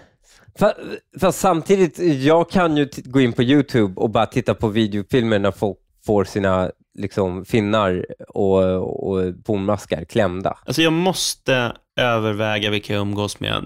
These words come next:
Speaker 2: Du är den andra personen idag som har sagt att han gör det här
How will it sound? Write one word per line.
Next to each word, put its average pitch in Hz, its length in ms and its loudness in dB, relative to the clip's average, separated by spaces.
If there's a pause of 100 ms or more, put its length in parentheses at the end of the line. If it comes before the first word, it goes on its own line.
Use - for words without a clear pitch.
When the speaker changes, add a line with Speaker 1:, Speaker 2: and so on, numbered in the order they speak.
Speaker 2:
Du 143 120 0
är 147 40 0
den 127 200 -2
andra 117 440 0
personen 107 540 -4
idag 117 920 -4 (100)
som - 240 -8
har 104 60 -6
sagt 104 280 -8
att 101 100 -10
han 101 140 -6
gör 113 240 0
det - 100 -4
här - 260 -6